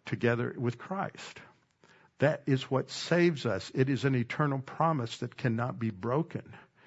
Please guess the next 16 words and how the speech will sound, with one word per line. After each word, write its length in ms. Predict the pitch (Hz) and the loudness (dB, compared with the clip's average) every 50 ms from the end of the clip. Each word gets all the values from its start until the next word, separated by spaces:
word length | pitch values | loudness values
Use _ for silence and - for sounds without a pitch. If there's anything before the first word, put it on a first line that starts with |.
| - - - - - | -20 -20 -20 -12 -4
So 120 | - 185 | 0 2
what 180 | 175 170 220 262 | 4 6 6 6
does 160 | 254 - - | 6 6 4
it 100 | 147 120 | 2 2
mean 500 | 135 120 127 139 165 202 196 151 131 135 | 4 4 6 6 6 6 6 6 6 4
when 220 | 131 135 131 127 | 4 4 4 4
the 120 | 131 127 117 | 4 2 0
Scripture 440 | - - - 156 165 - - 139 | -2 -2 -2 -2 -2 0 -2 -2
comes 360 | 120 - - 151 135 135 123 117 | -2 0 0 0 0 2 0 -2
along 500 | 110 107 110 104 107 120 135 147 143 - | -2 -2 2 4 4 4 4 2 0 0
and 220 | 131 123 123 120 | 0 0 0 0
says 400 | - - - 120 117 120 117 - - | 0 0 2 4 4 4 2 0 -2
that 400 | - 117 113 113 113 117 120 - | -2 0 2 2 2 2 0 0
if 240 | 117 117 110 107 - | 0 0 0 0 -2
you 480 | 123 120 135 147 147 147 147 147 135 - | -2 0 2 4 4 4 4 2 0 -2
are, 320 | 117 117 120 117 113 110 | -2 -2 0 -2 -2 -4